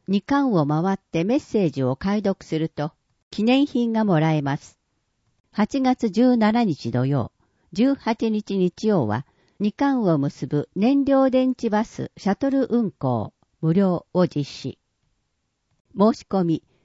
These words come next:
当日直接会場へ。場所、問い合わせ先、東京水素ミル、潮見一の三の二。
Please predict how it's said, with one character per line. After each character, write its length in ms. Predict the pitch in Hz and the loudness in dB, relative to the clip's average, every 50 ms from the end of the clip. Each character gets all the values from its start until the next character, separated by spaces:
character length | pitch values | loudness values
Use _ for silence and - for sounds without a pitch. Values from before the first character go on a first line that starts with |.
| _ _ - | _ _ -2
当 200 | - 247 269 277 | 0 2 2 2
日 400 | 254 247 240 - - 220 - _ - - | 0 -4 -6 -4 -4 -6 -6 _ -6 -4
直 120 | 180 175 - | -4 -4 -4
接 320 | - - 240 269 - - - | -4 -6 -6 -6 -6 -8 -6
会 260 | - 151 165 165 156 | -4 -2 -2 -2 -2
場 300 | - 160 147 143 139 131 | 0 0 0 0 0 -2
へ。 120 | 123 - _ _ _ _ _ _ _ _ _ _ _ _ _ _ _ - | -2 -6 _ _ _ _ _ _ _ _ _ _ _ _ _ _ _ -2
場 160 | 147 165 180 | -2 -2 0
所、 260 | - - - 220 - _ _ _ _ _ _ _ _ _ _ _ _ - | 0 -2 -4 -4 -4 _ _ _ _ _ _ _ _ _ _ _ _ 0
問 220 | 220 233 247 233 | 2 4 4 4
い 60 | 233 | 2
合 60 | 214 | 2
わ 120 | 208 208 220 | 0 0 0
せ 140 | - 185 196 | 0 -2 -2
先、 460 | - 170 170 - _ - 151 - - _ _ _ _ _ _ _ _ _ _ - | 0 -2 -4 -4 _ -8 -8 -8 -8 _ _ _ _ _ _ _ _ _ _ -2
東 200 | - 254 269 269 - | 0 2 2 2 0
京 240 | - - 240 240 254 | 0 0 0 0 0
水 260 | - - 240 254 262 | 0 0 0 0 0
素 220 | - - 240 226 226 | 0 0 -2 0 0
ミ 160 | 208 196 175 | 0 0 0
ル、 180 | 131 98 - _ _ _ _ _ _ _ _ | -2 -2 -6 _ _ _ _ _ _ _ _
潮 340 | - - - 269 269 233 175 | -12 -4 0 0 2 2 2
見 200 | 143 135 123 101 | 2 0 0 -2
一 240 | 151 - - 269 240 | -4 -4 -2 -2 0
の 160 | 208 143 135 | 0 0 0
三 300 | - 165 170 185 180 175 | 0 0 -2 0 0 -2
の 120 | 170 160 | -2 -2
二。 220 | 147 131 131 - | -2 -4 -6 -8